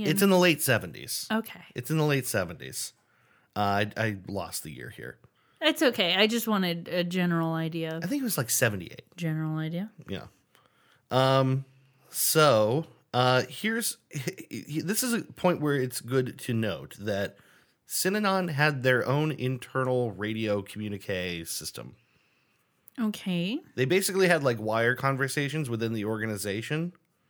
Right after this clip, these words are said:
Speaker 2: much of which was recorded. Uh, this comes up later,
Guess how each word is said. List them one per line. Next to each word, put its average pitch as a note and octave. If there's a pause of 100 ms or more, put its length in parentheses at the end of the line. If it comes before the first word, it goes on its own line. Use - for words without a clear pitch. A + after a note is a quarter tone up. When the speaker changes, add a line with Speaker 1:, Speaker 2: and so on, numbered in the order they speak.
(640)
Speaker 2:
much C3+
of D#3+
which C#3
was A#2
recorded. G#2+ (1080)
Uh, G#2 (200)
this F#3
comes A3+
up G3
later, G#2